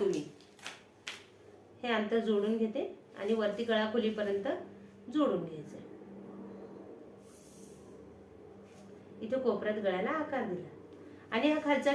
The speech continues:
टक्स शिवताना आडवा साडेचार इंचाचा घ्यायचा आहे आणि उभा टक्स गळ्यापेक्षा पाव इंचाने कमी, म्हणजे चार इंचाचा आपण उभा टक्स घेणार आहोत.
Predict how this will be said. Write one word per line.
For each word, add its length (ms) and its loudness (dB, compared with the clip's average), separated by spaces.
टक्स 260 0
शिवताना 420 2
आडवा 280 2
साडेचार 460 2
इंचाचा 340 0
घ्यायचा 320 4
आहे 240 2
आणि 140 4
उभा 220 6
टक्स 260 4
गळ्यापेक्षा 580 2
पाव 260 2
इंचाने 340 -2
कमी, 240 0
म्हणजे 220 2
चार 280 2
इंचाचा 360 2
आपण 200 0
उभा 240 2
टक्स 260 -2
घेणार 300 0
आहोत. 180 -8